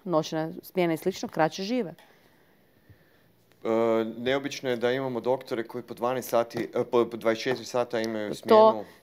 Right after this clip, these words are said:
Speaker 1: to, sad se
Speaker 2: E,
Speaker 1: uvodi, sad ne
Speaker 2: to
Speaker 1: znam da li to
Speaker 2: je
Speaker 1: znaš. U Americi se, ne znam kada, ali se kao radi na tome da se izglasa zakon da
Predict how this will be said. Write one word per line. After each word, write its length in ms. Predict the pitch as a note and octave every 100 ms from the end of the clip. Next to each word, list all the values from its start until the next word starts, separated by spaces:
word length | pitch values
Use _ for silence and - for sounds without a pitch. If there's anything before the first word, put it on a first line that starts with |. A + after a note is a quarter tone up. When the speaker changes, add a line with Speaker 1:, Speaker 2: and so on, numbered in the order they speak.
| -
Speaker 1:
to, 80 | D4+
sad 240 | B3+ -
se 100 | -
Speaker 2:
E, 60 | A#4
Speaker 1:
uvodi, 320 | A#3+ D4 A3
sad 160 | - A3+
ne 80 |
Speaker 2:
to 40 | A3
Speaker 1:
znam 120 | D4
da 60 | F4+
li 80 |
to 80 | D4+
Speaker 2:
je 60 | A3+
Speaker 1:
znaš. 400 | G#3+ F#3+ - - - - -
U 80 |
Americi 460 | G#3+ A3+ D4 - F4+
se, 540 | - B3+ A3+ G3+ F#3+ D#3 - - -
ne 220 | G3+ C4+
znam 220 | C#4+ B3+ - _ _ -
kada, 480 | - D3+ E3 C#4 C4+
ali 100 | G3
se 160 | -
kao 200 | - A#3
radi 180 | A#3 B3+
na 100 | A#3+
tome 220 | - A#3
da 100 | A#3
se 120 | -
izglasa 420 | F3+ F#3 A3 - F#3+
zakon 540 | D#3+ D#3 - D4+ D#4 - - - -
da 640 | E3+ D#3+ F#3+ F#3+ F#3 F#3